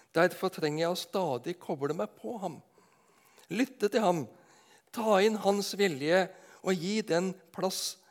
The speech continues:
i livet mitt. Ikke bare plass, men plassen. Hvordan gjør jeg det?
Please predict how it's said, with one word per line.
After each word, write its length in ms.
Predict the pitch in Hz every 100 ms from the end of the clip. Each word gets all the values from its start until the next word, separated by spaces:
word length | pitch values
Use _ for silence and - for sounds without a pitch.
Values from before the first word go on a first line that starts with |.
| _ _
i 140 | 143 175
livet 320 | 139 131 147
mitt. 280 | 180 - - _ -
Ikke 180 | 180 -
bare 240 | 165 160 180
plass, 480 | - 180 - - - -
men 220 | 147 175 185 - _
plassen. 640 | - 151 - - 226 226 143 117 _ _ _ _ _ _ _ _ _ _ _ _ _ _ _ _ _ _ _
Hvordan 340 | 123 131 190 202
gjør 380 | 135 156 175 247
jeg 80 | 277
det? 140 | 294